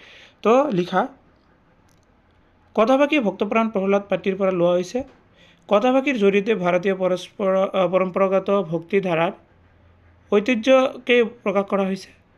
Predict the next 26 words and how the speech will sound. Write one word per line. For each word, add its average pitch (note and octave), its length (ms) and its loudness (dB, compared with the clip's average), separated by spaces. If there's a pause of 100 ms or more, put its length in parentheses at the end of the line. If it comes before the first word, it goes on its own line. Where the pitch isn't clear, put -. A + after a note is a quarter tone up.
(460)
ভাৰতীয় A3+ 340 2
ভক্তিধাৰা A3 420 -2
হৈছে A3 180 -4
বৈষ্ণৱ F#3 380 -4
ধৰ্ম, F#3+ 340 -2
বিষ্ণু F3 300 -4
মহিমাৰ F#3 480 -2
কীৰ্তন, G3+ 380 -6 (420)
চৰ্চা G#3+ 300 0
আৰু B3+ 180 0
ধ্যানেই F#3 360 -2
হয় G3+ 140 -2
এই F#3 120 0
ভক্তিধাৰাৰ F3+ 680 -4
মূল। G#3+ 260 -2 (1160)
এই B3 160 6
ধৰ্ম A3+ 320 0
বা A#3+ 160 0
ভক্তিৰ G#3+ 500 -2
মতে F#3+ 280 0 (600)
বিষ্ণু A3 380 -2
বা C4+ 140 2
হৰি G3+ 240 0
হ'ল G#3 160 0
ত্ৰিজগতৰ F#3+ 680 -2
পতি। G#3 320 -8